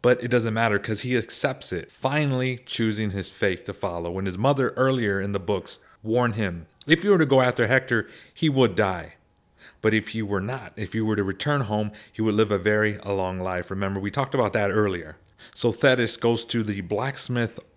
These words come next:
god who makes a new armor for Achilles, and it is a glorious one.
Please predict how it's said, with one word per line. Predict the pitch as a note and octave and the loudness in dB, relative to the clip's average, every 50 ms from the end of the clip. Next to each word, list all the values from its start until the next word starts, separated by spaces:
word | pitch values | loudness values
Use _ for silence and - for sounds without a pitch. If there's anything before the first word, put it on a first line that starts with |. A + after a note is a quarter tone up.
| _ _ _ - A2 | _ _ _ -12 -4
god | G#2 A2+ A2 G#2+ F#2+ E2+ F2 - - _ _ _ _ _ _ _ _ _ | 0 2 2 2 2 -2 -4 -8 -14 _ _ _ _ _ _ _ _ _
who | - A#2+ A#2+ | -4 -2 0
makes | A2 A2 A2+ A2 G#2 - - - - - _ _ _ _ - | 2 2 2 2 0 -2 -6 -14 -14 -16 _ _ _ _ -4
a | G#2 G2 F#2+ | -4 -2 -2
new | F#2+ G2 G#2 G#2+ A2+ A#2+ A#2 A#2 A2+ A2+ - - | -4 -4 -2 -2 0 0 0 0 0 -2 -4 -4
armor | G2 G#2 G#2 G2+ F#2+ F2+ F2+ E2+ D#2+ D#2+ _ | -2 0 0 0 -2 -4 -6 -8 -10 -12 _
for | _ - - G2+ | _ -6 -4 -4
Achilles, | F#2 - - - G#2 G2+ F#2 F2+ F2 D#2+ - - - _ _ - | -4 -4 -4 -4 -2 -2 -2 -4 -6 -8 -10 -14 -20 _ _ -8
and | G2+ G2+ G#2+ | -6 -4 -4
it | A2 G2+ | -2 -2
is | G#2+ G#2 F2+ | -2 0 0
a | G2 F#2 F2+ | 0 -2 -2
glorious | E2+ - G2+ F#2+ G2 G#2 G#2 G#2 G2+ G2 G2+ F#2+ F#2 F2 - | -4 -8 -8 -4 -2 0 2 2 0 0 -2 -4 -6 -6 -8
one. | G2+ G2 G2 F#2+ F#2 F#2 F#2 | -8 -6 -4 -4 -4 -6 -8